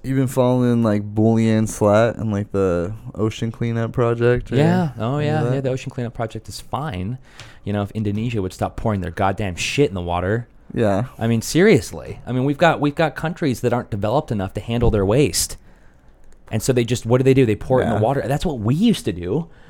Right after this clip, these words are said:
Speaker 2: At the turn of the century, New York City just put all their trash on barges and then just eventually just let the barges sink.
Speaker 1: Mm-hmm.
Speaker 2: And then all that shit just ended up going in the ocean.
Speaker 1: Well, back in the day, yeah. I mean, they used to just have runoff or sewage into
Speaker 2: Yeah.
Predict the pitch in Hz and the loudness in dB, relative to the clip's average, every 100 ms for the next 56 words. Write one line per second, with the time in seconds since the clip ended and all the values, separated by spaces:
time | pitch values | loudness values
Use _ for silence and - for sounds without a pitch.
0 | - - 120 123 165 175 143 - 139 - | -20 -8 -4 0 2 2 2 2 -2 0
1 | 180 139 139 131 143 - 127 160 - 139 | 0 2 4 2 2 2 2 2 2 -2
2 | - 147 - 113 113 151 151 135 - 123 | 0 -2 0 2 6 6 6 4 6 6
3 | 131 113 95 - 95 113 - 82 78 107 | 6 2 0 4 4 6 4 0 -2 -4
4 | 101 101 110 117 110 98 95 107 98 92 | -4 -2 0 0 -2 -8 -6 -4 0 2
5 | 95 92 - - 98 82 - - 120 110 | 0 0 -4 -4 -4 -4 -6 -4 -4 -2
6 | 101 92 98 - 107 113 110 107 113 - | -2 -4 -8 -8 -2 0 2 4 4 2
7 | - 123 85 101 104 90 101 101 98 87 | 0 0 0 0 0 0 0 0 0 0
8 | 82 104 80 78 - 170 190 214 160 113 | -2 -4 -8 -10 2 8 10 10 8 8
9 | 147 120 120 117 82 101 107 107 113 123 | 8 8 8 6 4 0 -2 0 2 0
10 | 104 101 95 - 92 92 95 101 95 90 | -2 -4 -4 -2 -2 0 0 2 0 -2
11 | 78 87 - 101 107 69 92 80 110 120 | -6 -12 -6 -2 -2 -2 -6 -6 -2 -2
12 | 64 | -2